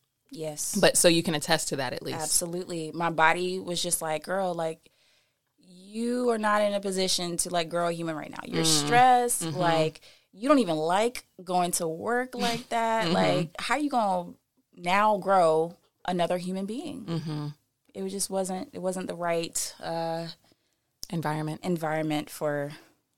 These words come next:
Speaker 1: conception to happen.
Speaker 2: So did you suffer from postpartum afterwards with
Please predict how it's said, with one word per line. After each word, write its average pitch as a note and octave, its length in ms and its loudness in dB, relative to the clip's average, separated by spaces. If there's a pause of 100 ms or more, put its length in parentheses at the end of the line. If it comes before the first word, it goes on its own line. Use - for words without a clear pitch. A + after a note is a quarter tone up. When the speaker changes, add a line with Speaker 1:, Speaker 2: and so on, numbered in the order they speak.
(520)
Speaker 1:
conception D3 600 -6
to C#3+ 100 -14
happen. D3 420 -16 (380)
Speaker 2:
So G3+ 160 4
did F3 160 4
you G3 260 2
suffer F3 400 2
from E3+ 400 -2
postpartum F3 760 0
afterwards G#3 760 -4
with F#3 380 -4